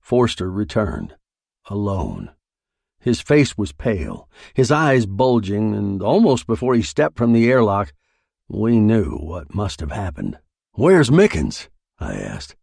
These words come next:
breaking the terrible hush in the cabin. "Dead," he said hollowly.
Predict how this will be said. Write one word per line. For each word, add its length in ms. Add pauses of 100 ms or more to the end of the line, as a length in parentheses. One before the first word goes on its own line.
(160)
breaking 460
the 100
terrible 500
hush 420
in 100
the 80
cabin. 460 (500)
"Dead," 500 (480)
he 140
said 300
hollowly. 640